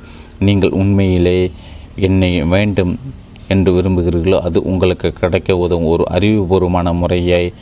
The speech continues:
இப்புத்தகம் கற்றுக் கொடுக்கும். நீங்கள் ஒரு மகிழ்ச்சிகரமான, முழுமையான, வளமையான வாழ்வை விரும்புகிறீர்கள். அற்புதங்களை நிகழ்த்தும் சக்தியை பயன்படுத்தி உங்கள் அன்றாட நடவடிக்கைகளை எளிதாக்குங்கள். வியாபார பிரச்சனைகளை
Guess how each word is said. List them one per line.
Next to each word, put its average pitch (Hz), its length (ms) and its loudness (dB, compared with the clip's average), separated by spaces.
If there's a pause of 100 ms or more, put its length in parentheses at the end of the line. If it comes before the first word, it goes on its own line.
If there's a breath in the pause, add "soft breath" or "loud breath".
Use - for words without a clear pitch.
(260 loud breath)
இப்புத்தகம் 95 680 0
கற்றுக் 87 340 0
கொடுக்கும். 90 380 0
நீங்கள் 92 300 -2
ஒரு 90 160 2
மகிழ்ச்சிகரமான, 90 880 -2
முழுமையான, 92 640 0
வளமையான 92 600 0
வாழ்வை 87 400 2
விரும்புகிறீர்கள். 90 720 2 (440 loud breath)
அற்புதங்களை 98 680 0
நிகழ்த்தும் 90 640 -4
சக்தியை 90 420 -4
பயன்படுத்தி 92 580 -2 (480 loud breath)
உங்கள் 95 220 2
அன்றாட 101 540 -2
நடவடிக்கைகளை 98 800 0
எளிதாக்குங்கள். 87 680 0
வியாபார 90 500 0
பிரச்சனைகளை 98 640 0